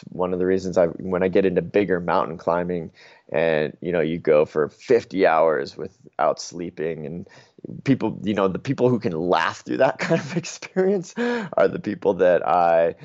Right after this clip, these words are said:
sort of gravitate towards. They're the ones that I, that I try and partner up with and go out on these mountain experiences, because I think, I think in a way it's like, if you can,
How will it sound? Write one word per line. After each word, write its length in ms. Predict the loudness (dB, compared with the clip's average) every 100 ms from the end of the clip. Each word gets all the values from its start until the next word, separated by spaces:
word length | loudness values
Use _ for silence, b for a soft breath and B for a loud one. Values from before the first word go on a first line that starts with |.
| -20
sort 220 | B -2 0
of 100 | 0
gravitate 720 | 0 2 0 -4 -4 -4 -6
towards. 340 | -8 -6 -6
They're 140 | -4
the 100 | -4
ones 280 | -4 -4 -4
that 120 | -4
I, 220 | 0 2 0
that 160 | 0 0
I 100 | 0
try 320 | 0 0 2
and 260 | 0 -2 -6
partner 360 | 0 0 2 0
up 200 | -2 0
with 260 | -2 -2
and 100 | -6
go 160 | -2 2
out 160 | 2 2
on 140 | 0
these 220 | -4 -8
mountain 220 | -6 -6
experiences, 600 | -6 -10 -6 -6 -6 -8
because 280 | -4 -2 -2 -4 -6
I 60 | 0
think, 160 | 2
I 60 | 2
think 180 | 2 2
in 60 |
a 60 | 2
way 260 | 6 6 6
it's 220 | 2 0
like, 280 | 2 2 -4 -20 B -8
if 160 | -6
you 80 | -4
can, 300 | -2 -2 -4